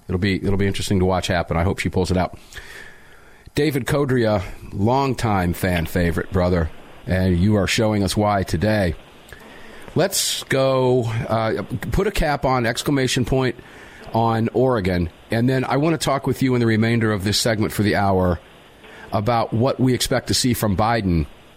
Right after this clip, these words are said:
with the possible new makeup in the House, et cetera. I have some theories about that. I wanna bounce them off of you so listeners can get your wit and wisdom, but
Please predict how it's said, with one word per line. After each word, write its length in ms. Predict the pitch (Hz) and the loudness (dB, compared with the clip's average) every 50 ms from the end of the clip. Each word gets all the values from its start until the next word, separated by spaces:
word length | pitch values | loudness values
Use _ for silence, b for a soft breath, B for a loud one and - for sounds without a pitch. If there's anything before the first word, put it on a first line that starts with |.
| - - - - - - - - - - | -20 -20 -20 -20 -20 -20 -20 -16 -8 -4
with 380 | 98 101 110 107 101 - - | 0 2 2 2 0 -2 -4
the 60 | - 95 | -6 -4
possible 420 | - 107 104 113 - - 104 104 | -2 0 -2 -2 0 0 0 2
new 160 | 104 104 104 | 2 4 4
makeup 400 | 101 104 107 - - 101 95 - | 2 2 0 0 0 -2 0 0
in 80 | 104 90 | 0 0
the 80 | 98 | 2
House, 280 | 85 110 104 101 95 - | 2 2 2 2 0 0
et 120 | - - | -2 -2
cetera. 360 | - - 117 107 104 98 90 90 | -2 0 0 2 2 2 2 2
I 140 | 90 87 | 2 2
have 180 | 95 113 101 95 | 2 0 0 0
some 200 | - - 98 90 | 0 0 0 0
theories 400 | - - 131 127 123 120 113 - | 0 0 0 2 2 2 2 0
about 260 | 117 98 110 104 - | 0 0 0 0 0
that. 180 | - 110 104 101 | 0 0 2 2
I 40 | 95 | 2
wanna 160 | 95 95 90 | 2 2 2
bounce 240 | 80 101 95 95 - | 2 0 0 0 0
them 100 | 98 95 | 0 0
off 160 | 92 90 - | 0 0 0
of 100 | 90 82 | 0 0
you 140 | 104 110 104 | 2 0 2
so 160 | - - 92 | 2 0 0
listeners 420 | 90 98 95 - 104 95 92 - | 2 0 0 0 0 0 0 0
can 140 | - - 92 | 0 0 0
get 160 | 87 92 - | 0 0 0
your 100 | - 95 | 2 2
wit 200 | 87 92 92 - | 2 2 0 2
and 100 | - 95 | 2 2
wisdom, 300 | 95 101 98 - - 101 | 4 4 2 2 2 0
but 160 | 90 95 - | 0 0 -2